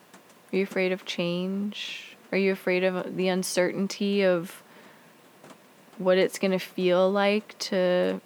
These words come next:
process an old wound? 'Cause there might be some pain there.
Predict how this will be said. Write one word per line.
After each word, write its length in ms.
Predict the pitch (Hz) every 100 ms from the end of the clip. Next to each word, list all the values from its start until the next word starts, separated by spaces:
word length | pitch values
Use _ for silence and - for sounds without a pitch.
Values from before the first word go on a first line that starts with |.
| -
process 1080 | - 190 196 - 208 208 - - - - -
an 120 | 185
old 220 | 185 175
wound? 760 | 180 180 180 190 208 220 226 - - - - - - - - - - -
'Cause 140 | 214
there 100 | 214
might 220 | 202 208 -
be 100 | 254
some 240 | - 175
pain 380 | - 180 196 190
there. 500 | 175 165 151 190